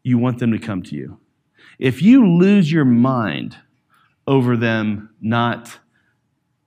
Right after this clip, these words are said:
you know, getting to class on time at school, when there's perfectly good people in place to tell your kids what to do at school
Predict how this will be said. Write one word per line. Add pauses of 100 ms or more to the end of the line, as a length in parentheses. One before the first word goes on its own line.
(440)
you
know,
getting
to
class
on
time (240)
at
school, (600)
when
there's
perfectly
good (280)
people (180)
in
place (440)
to
tell
your
kids
what
to
do
at
school